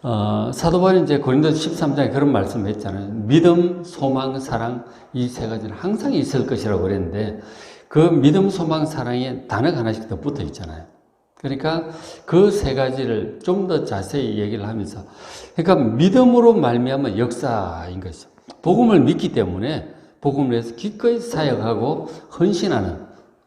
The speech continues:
그 복음을 믿으면 복음을 위해서 복음을 전하기도 하고 섬기기도 하고 그러잖아요. 믿음으로 말미암은 역사가 풍성한 거예요. 진짜 믿는 거죠. 믿지 않으면 그런 역사가 나타나질 않아요.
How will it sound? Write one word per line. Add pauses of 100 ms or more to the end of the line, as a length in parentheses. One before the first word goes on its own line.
(140)
그 (300)
복음을
믿으면
복음을
위해서 (280)
복음을
전하기도
하고
섬기기도
하고
그러잖아요. (500)
믿음으로
말미암은
역사가
풍성한
거예요. (1900)
진짜
믿는
거죠.
믿지
않으면
그런
역사가
나타나질
않아요.